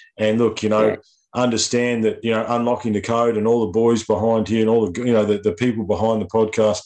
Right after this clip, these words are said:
Speaker 1: are completely behind the work that you do with those tribes, and we support them as well. I think that's very important
Speaker 2: Well,
Speaker 1: stuff.
Speaker 2: you know what? While I, while I'm standing there,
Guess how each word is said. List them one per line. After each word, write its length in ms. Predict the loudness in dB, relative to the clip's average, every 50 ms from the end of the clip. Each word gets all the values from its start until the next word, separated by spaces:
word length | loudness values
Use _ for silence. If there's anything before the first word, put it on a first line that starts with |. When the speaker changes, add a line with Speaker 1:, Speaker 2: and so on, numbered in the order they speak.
| -16 -20 -20 -20 -14 -6 -4
Speaker 1:
are 80 | -4
completely 480 | -2 -2 -4 -2 0 0 0 2 0 0
behind 540 | 0 0 -2 0 0 0 0 2 0 0 -2
the 60 | -2
work 280 | 2 2 4 4 2 0
that 100 | -4 -4
you 220 | 0 0 0 0
do 380 | 2 2 2 2 2 2 0 -2 -4 _ _ _ _ _ -2
with 180 | -2 0 0 2
those 260 | 2 2 2 0 -2
tribes, 400 | -2 0 0 2 2 0 0 -2
and 100 | -2 0
we 100 | 0 0
support 460 | 0 -2 -6 -2 0 2 2 2 2
them 160 | 0 -2 -2
as 140 | -2 -2 0
well. 260 | 0 0 2 2 0
I 40 | 0
think 120 | 0 0 -2
that's 180 | -4 -4 -2
very 260 | 0 2 2 2 2
important 440 | -2 -4 -4 -2 -2 -2 -2 -4 -6 -4 0
Speaker 2:
Well, 200 | 0 0 0 0
Speaker 1:
stuff. 120 | -4 -12 _ _ _ _ _ -20 -20 -20 _ _ _ _ _ _ _ _ _ _ _
Speaker 2:
you 140 | -2 0 0
know 120 | 2 2 2
what? 280 | 0 0 -2 -4 -6
While 240 | -6 -4 -4 -4 -4
I, 120 | -6 -6 -6 -6
while 260 | -6 -6 -6 -6 -6
I'm 120 | -8 -12
standing 460 | -14 -12 -10 -8 -8 -8 -8 -10 -10
there, 320 | -10 -10 -12 -12 -14 -16